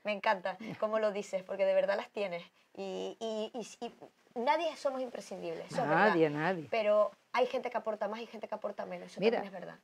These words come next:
Speaker 2: y también las he tenido a niveles de otros partidos. Yo he tenido propuestas de todos los partidos políticos. No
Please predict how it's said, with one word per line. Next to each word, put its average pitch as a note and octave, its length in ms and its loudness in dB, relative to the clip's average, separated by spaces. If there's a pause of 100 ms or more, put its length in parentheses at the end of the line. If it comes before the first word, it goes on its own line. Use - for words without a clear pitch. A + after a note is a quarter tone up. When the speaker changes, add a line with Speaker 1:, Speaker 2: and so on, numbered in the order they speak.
(160)
Speaker 2:
y F3+ 120 2
también D#3+ 400 6
las F3+ 120 4
he F#3+ 60 4
tenido G#3 560 6 (160)
a G3 80 0
niveles G3+ 380 2
de G#3 40 6
otros G#3 200 0
partidos. G#3+ 480 -2 (200)
Yo D#3+ 60 8
he D#3 40 4
tenido E3+ 280 6
propuestas F3+ 460 2
de A#3 80 6
todos A#3 180 4
los A#3+ 80 2
partidos A#3+ 340 0
políticos. G3 480 -6 (1400)
No F#3+ 160 6